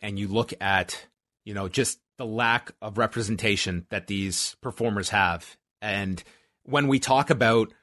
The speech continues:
what these, like, regardless of what your opinion has been about these shows going forward, the justification has always been that the W W E is fulfilling these television contracts.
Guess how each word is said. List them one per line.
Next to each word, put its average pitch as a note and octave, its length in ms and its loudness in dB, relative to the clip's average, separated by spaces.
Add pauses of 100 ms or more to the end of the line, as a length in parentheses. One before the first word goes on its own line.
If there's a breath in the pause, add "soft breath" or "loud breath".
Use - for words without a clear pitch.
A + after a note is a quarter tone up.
(360)
what C3 360 2 (200)
these, B2 420 0
like, A#2 320 0 (180)
regardless D3 600 4
of C3 100 2
what C#3 100 4
your B2+ 120 4
opinion A#2 380 2
has G#2+ 180 0
been G#2 400 -2
about A2 260 -2
these G2+ 160 -6
shows B2 420 2
going G#2 300 2
forward, G2+ 640 2 (400 soft breath)
the A2 100 -10
justification C3+ 800 0
has A2+ 180 0
always B2 380 2
been G2+ 440 -2
that G2+ 260 -2
the G2+ 220 -4
W A2 260 0
W A2 260 0
E G#2+ 280 0 (320 soft breath)
is G#2+ 280 -2
fulfilling B2 680 2 (220)
these A#2+ 240 -2
television C3+ 520 2
contracts. E2+ 720 -2